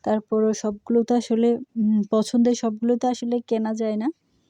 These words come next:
তাই একটাই, আহ, কিনে, আহ, একটাই দরকার ছিল, আর একটাই কিনে, আহ, চলে এসেছি।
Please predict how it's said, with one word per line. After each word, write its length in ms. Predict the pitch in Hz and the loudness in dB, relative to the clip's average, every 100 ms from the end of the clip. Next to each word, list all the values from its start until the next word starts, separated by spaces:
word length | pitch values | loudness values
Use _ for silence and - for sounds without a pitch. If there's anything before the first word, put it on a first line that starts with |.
| _ _ _ _ _ _ _ _ _ _ - | _ _ _ _ _ _ _ _ _ _ -6
তাই 180 | 202 202 | -2 0
একটাই, 680 | 208 202 - - 214 208 - | -2 -4 -8 -4 0 0 -2
আহ, 220 | 202 202 | -2 -4
কিনে, 340 | - 202 196 196 | -2 -2 -2 -4
আহ, 440 | 202 202 196 196 190 _ - - - | -4 -4 -2 -4 -6 _ -20 -20 -8
একটাই 420 | 214 208 _ 233 240 | -4 -4 _ 2 4
দরকার 380 | 226 220 226 220 | 2 2 0 -2
ছিল, 260 | - 240 302 - | -2 -2 -2 -2
আর 180 | 240 202 | -4 -2
একটাই 440 | 202 - - 214 | -4 -6 -4 -4
কিনে, 540 | 214 220 214 214 220 - | -2 0 2 2 0 -4
আহ, 340 | - 214 202 196 - _ | -6 -4 -4 -6 -8 _
চলে 260 | - 214 208 | -6 -4 -2
এসেছি। 440 | 220 - - - | -6 -10 -10 -8